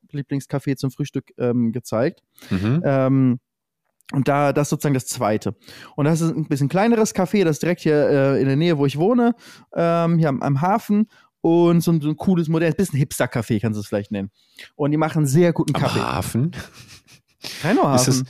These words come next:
Speaker 2: ja, aber ist das, ist, ist, ist die Definition
Speaker 1: Hier
Speaker 2: Hafen
Speaker 1: machen
Speaker 2: trifft die
Speaker 1: Schiffe
Speaker 2: zu?
Speaker 1: fest, mein Lieber.
Speaker 2: Ja, wirklich?
Speaker 1: Ja,
Speaker 2: Was,
Speaker 1: aber
Speaker 2: was
Speaker 1: es
Speaker 2: ist, was ist die Definition von einem Hafen?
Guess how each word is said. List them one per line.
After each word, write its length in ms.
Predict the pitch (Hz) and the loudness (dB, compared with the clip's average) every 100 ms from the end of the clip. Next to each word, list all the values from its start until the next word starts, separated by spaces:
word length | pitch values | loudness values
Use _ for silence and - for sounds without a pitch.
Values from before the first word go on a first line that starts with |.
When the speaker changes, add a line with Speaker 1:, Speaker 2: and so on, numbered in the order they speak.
| - | -8
Speaker 2:
ja, 120 | - 82 | -6 -4
aber 100 | 101 | -2
ist 140 | - | 0
das, 220 | 127 - _ _ _ - | -2 -4 _ _ _ -18
ist, 540 | 131 - 120 127 - | -18 -18 -8 -6 -4
ist, 220 | - - 131 | -4 -4 -2
ist 220 | - - | -4 -2
die 40 | |
Definition 440 | 110 107 98 - 92 | -2 0 -2 0 4
Speaker 1:
Hier 140 | 214 | 4
Speaker 2:
Hafen 60 | 175 | 4
Speaker 1:
machen 280 | 165 185 196 | 4 4 4
Speaker 2:
trifft 200 | 294 - | 4 2
die 40 | |
Speaker 1:
Schiffe 100 | 359 | 2
Speaker 2:
zu? 80 | 294 | 4
Speaker 1:
fest, 300 | 196 185 - | 4 4 2
mein 160 | 143 135 | 0 2
Lieber. 280 | 131 123 113 | 4 4 2
Speaker 2:
Ja, 340 | 98 131 208 | 2 2 2
wirklich? 540 | 107 117 165 226 - _ | 2 2 2 0 -6 _
Speaker 1:
Ja, 760 | - 175 170 156 151 147 151 185 | 0 4 6 6 4 4 4 4
Speaker 2:
Was, 120 | 175 | 4
Speaker 1:
aber 120 | 156 160 | 4 4
Speaker 2:
was 80 | |
Speaker 1:
es 60 | 151 | 4
Speaker 2:
ist, 100 | 175 | 2
was 140 | 165 254 | 2 2
ist 140 | 226 | 2
die 40 | 170 | 2
Definition 600 | 185 165 139 - 147 202 | 2 2 0 0 0 0
von 140 | 131 | 0
einem 140 | 95 87 | -2 -2
Hafen? 680 | 98 104 104 85 71 71 | -2 -2 -4 -4 -6 -6